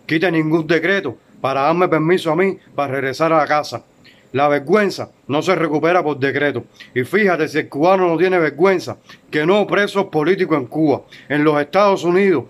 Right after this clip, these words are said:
nosotros tenemos un preso político que le dio una isquemia cerebral, un, un preso político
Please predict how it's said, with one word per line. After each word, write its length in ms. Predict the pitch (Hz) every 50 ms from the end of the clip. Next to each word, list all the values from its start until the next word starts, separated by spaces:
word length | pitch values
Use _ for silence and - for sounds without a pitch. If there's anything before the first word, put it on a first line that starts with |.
| - _ _
nosotros 320 | 127 123 120 147 143 180
tenemos 220 | 180 196 202 202 180
un 180 | 185 180 -
preso 300 | - 190 202 185 180 185 139
político 500 | 156 160 180 202 156 151 120 110 104 - _ - - - _ -
que 100 | - 127
le 180 | 127 139 139
dio 320 | 143 170 202 202 196 185 - _ _ _ - - - _
una 180 | - 139 151 170
isquemia 340 | 170 170 190 190 185 190 170
cerebral, 480 | - 165 147 143 139 143 151 151 147
un, 240 | 143 156 170 165 156 - - -
un 180 | - 175 160 -
preso 300 | - 208 214 - 190 180
político 540 | 156 175 185 220 214 170 175 135 123 -